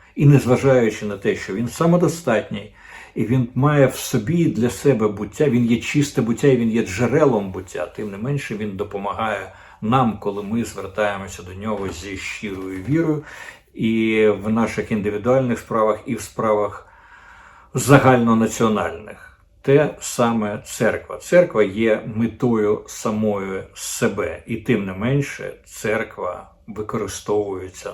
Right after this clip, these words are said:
нами як універсальний інструмент осягнення. Войовнича церква здатна зробити те, на що не здатні Збройні сили Залужного. Поки що у нас є один невеличкий батальйон Бога.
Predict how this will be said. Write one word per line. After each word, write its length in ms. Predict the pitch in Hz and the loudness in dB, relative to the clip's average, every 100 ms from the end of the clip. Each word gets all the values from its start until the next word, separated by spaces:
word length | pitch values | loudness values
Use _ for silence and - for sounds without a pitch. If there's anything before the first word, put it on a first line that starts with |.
| - | -12
нами 440 | 104 110 110 98 92 90 - | -6 -4 -4 -6 -14 -18 -20
як 380 | 98 107 107 - _ | -8 -6 -6 -10 _
універсальний 1300 | 143 135 120 120 107 - - 120 123 117 117 123 - | 4 4 4 0 -2 -6 -2 0 2 0 0 -2 -6
інструмент 920 | 127 110 104 - 107 98 104 98 95 - | -8 -8 -8 -4 -4 -2 -4 -6 -12 -10
осягнення. 1040 | 123 113 - 135 113 - 95 90 95 101 - _ _ - - - - - - - | -8 -8 -4 2 4 2 -8 -14 -16 -20 -20 _ _ -20 -20 -20 -20 -20 -20 -10
Войовнича 580 | 104 104 120 170 175 | -4 -2 0 0 0
церква 720 | - 120 101 - 101 98 - - - | 0 0 0 -2 -6 -6 -12 -20 -16
здатна 540 | 87 92 107 - 98 | -12 -2 -2 -2 -8
зробити 480 | 90 101 98 90 92 | -6 -6 -6 -6 -8
те, 400 | - 123 143 143 _ _ | -4 0 0 -4 _ _
на 160 | 92 90 | -14 -12
що 460 | - - 113 123 - | -10 -6 -6 -6 -10
не 160 | - 95 | -10 -10
здатні 640 | 85 101 107 104 101 107 | -8 -4 -4 -4 -10 -10
Збройні 720 | - 92 95 101 101 101 98 - _ | -12 -14 -10 -8 -10 -14 -16 -20 _
сили 640 | - - 95 95 92 87 - | -16 -10 -8 -8 -8 -10 -12
Залужного. 720 | 85 107 101 90 - 95 - - | -10 -8 -8 -10 -14 -16 -16 -8
Поки 200 | 175 165 | -4 -2
що 180 | - - | -2 -4
у 100 | 123 | -2
нас 280 | 120 - | -4 -4
є 240 | 107 117 120 | -6 -4 -4
один 440 | 123 147 190 180 | -6 -2 -2 -2
невеличкий 640 | - 113 101 117 - - 98 | -6 -4 -4 -6 -8 -10 -10
батальйон 600 | 92 98 95 101 104 101 | -8 -8 -8 -6 -6 -8
Бога. 520 | 90 95 85 78 | -12 -8 -8 -10